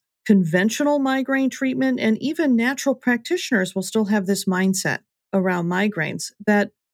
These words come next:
getting out of a chronic migraine state or not having migraines means identifying your triggers, which requires really obsessing over your symptoms and keeping all of these logs and diaries and just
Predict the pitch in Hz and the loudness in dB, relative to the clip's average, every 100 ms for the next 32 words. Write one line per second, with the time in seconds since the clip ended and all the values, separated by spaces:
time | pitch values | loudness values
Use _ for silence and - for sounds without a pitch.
0 | 196 247 294 370 339 247 240 226 208 202 | -4 0 0 0 0 0 0 0 -2 -4
1 | 180 - - 240 240 220 196 202 202 190 | -10 -8 -4 0 0 2 2 2 0 -2
2 | 185 185 180 - 185 175 175 190 185 240 | -2 -4 -4 -4 -2 -2 -4 -2 0 0
3 | 269 208 226 214 196 185 196 240 220 170 | 0 0 0 0 -2 -2 -2 -2 -4 -6
4 | 165 170 170 196 190 185 185 - 170 180 | -6 -6 -4 -2 0 0 -2 -6 -2 0
5 | 196 233 262 - 202 196 190 170 165 175 | 2 2 2 0 0 2 2 0 -2 -4
6 | 160 170 190 185 185 - 190 185 170 165 | -2 -4 -4 -4 -6 -4 -4 -2 -2 -2
7 | 165 - _ _ 220 277 233 - - 170 | -6 -10 _ _ -2 2 2 0 0 0
8 | - - 208 190 - 220 220 190 190 185 | -2 0 0 0 0 2 2 2 0 0
9 | 175 151 165 - 247 233 220 208 202 202 | -2 -6 -6 0 2 2 2 2 2 0
10 | 170 170 - - 226 208 185 165 180 170 | -2 -6 -10 -6 -4 -2 -2 -2 -2 -2
11 | 156 143 156 175 180 196 190 190 170 165 | -4 -6 0 2 4 2 0 -2 -4 -8
12 | 156 156 190 208 185 185 170 165 165 165 | -4 -2 0 0 0 -2 -4 -4 -6 -4
13 | 165 160 160 175 - | -4 -6 -6 -10 -10